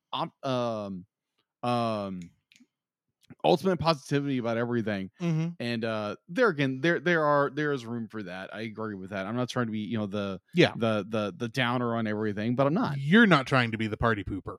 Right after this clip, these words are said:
Speaker 1: Yeah, I'm not trying to be the party pooper here. But it's just, <sighs> she is annoying. She is very annoying.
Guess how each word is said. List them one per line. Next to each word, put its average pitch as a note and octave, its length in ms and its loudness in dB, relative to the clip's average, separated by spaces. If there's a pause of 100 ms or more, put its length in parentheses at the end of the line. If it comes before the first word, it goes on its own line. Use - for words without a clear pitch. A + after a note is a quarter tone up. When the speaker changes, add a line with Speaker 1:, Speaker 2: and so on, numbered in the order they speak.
(140)
Speaker 1:
Yeah, G#3+ 180 -4
I'm G3 80 -2
not G#3 120 -2
trying F#3+ 160 0
to F3 60 -4
be F3+ 60 -2
the D#3+ 80 -6
party D#3+ 220 2
pooper G#2 220 -10
here. E2+ 200 -14 (400)
But C#3+ 340 4
it's D3 180 -6
just, - 320 -6 (1040)
<sighs> - 40 -16 (640)
she C4 340 2
is D#3+ 140 6
annoying. F#2 580 -2
She G3+ 260 -4
is F#3 120 0
very C#3 460 4
annoying. A2 460 0